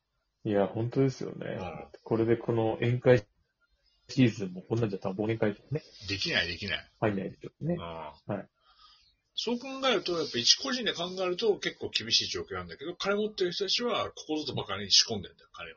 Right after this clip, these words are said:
Speaker 2: ね。
Speaker 1: うん、なる、なるほど。
Speaker 2: だから、その、これじ-、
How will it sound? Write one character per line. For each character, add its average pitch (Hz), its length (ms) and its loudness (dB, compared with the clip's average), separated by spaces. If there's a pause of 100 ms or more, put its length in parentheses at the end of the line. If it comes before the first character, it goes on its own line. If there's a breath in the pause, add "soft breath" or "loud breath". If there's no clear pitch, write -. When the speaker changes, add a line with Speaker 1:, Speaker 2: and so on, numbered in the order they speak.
Speaker 2:
ね。 123 80 -20 (1500)
Speaker 1:
う 113 40 -2
ん、 98 100 0
な 95 120 0
る、 - 100 -8 (580)
な 95 140 -6
る 92 80 -4
ほ - 180 -14 (540)
ど。 160 80 -14
Speaker 2:
だ 131 80 -4
か 110 100 -2
ら、 98 140 -4
そ 110 160 -6
の、 104 160 -6 (440)
こ - 80 -8
れ 123 40 -12
じ-、 - 160 8